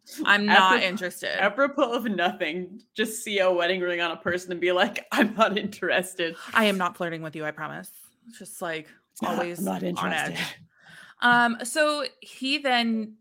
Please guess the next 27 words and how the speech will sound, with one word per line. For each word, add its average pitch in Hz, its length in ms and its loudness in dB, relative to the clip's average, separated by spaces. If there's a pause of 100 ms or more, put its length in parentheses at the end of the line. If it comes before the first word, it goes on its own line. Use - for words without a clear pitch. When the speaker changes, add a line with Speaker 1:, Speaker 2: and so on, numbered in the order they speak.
(140)
Speaker 1:
uh, 190 300 4
he 208 240 -2
also 202 320 2
internally 170 520 -6
tells 151 220 -10
himself - 280 -12
he's 160 160 -14
lying 170 480 -8
'cause 175 160 -18
he's, 165 160 -14
of 151 100 -18
course, - 240 -18
interested. 196 300 -10
Speaker 2:
I 170 100 0
mean, 127 360 -8
if 220 180 0
you 240 120 2
have 247 240 6
to 226 100 -2
say 185 280 6
it, 151 160 4
I 170 100 4
don't 165 180 0
believe 139 340 -4
you. 139 140 2 (240)
<laughs> - 40 -20 (140)
Speaker 1:
Yes. 151 600 0